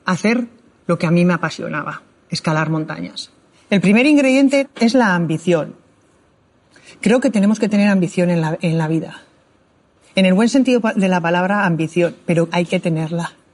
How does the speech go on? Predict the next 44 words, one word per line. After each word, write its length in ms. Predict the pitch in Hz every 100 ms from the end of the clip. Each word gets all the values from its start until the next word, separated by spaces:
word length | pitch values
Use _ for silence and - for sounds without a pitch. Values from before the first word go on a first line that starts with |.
| _ _ _ _
A 120 | 196 202
veces 280 | 226 302
nos 160 | 254 220
suena 240 | 233 254
la 100 | 269
palabra 320 | 233 214 240 247
ambición 380 | 226 - 254
como 180 | 240 190
un 100 | 196
poco, 600 | 220 214 254 226 180 156 - _ -
un 100 | 180
poco 220 | 220 226
fuerte, 500 | 233 190 190 175 160
¿no? 240 | 156 240 320 - _ _ -
¿Por 180 | 208 202
qué 100 | 311
digo 280 | 311 277
que, 340 | - 226 220 - _ _
que 160 | - 185
nos 180 | 196 -
suena 300 | 226 233 220
un 120 | 208
poco 640 | 214 208 214 202 202 190 190 _ _ _ _
fuerte? 640 | - 247 269 233 - 156 - - _ _ _ _ _
Porque, 760 | 196 190 190 208 190 190 196 - - 196
por 120 | 190
lo 80 | 202
menos 200 | 262 240
donde 240 | 208 190
yo 100 | 214
he 60 | 220
crecido, 480 | 196 202 226 185
¿eh? 100 | 208
Y 80 | 226
en 100 | 180
el 100 | 170
ambiente 400 | 170 175 190 196
que 120 | 185
yo 120 | 185 185
he 40 |
crecido, 540 | 180 175 - 208 233
en 140 | 208 170
mi 80 | 160
casa, 420 | 208 220 262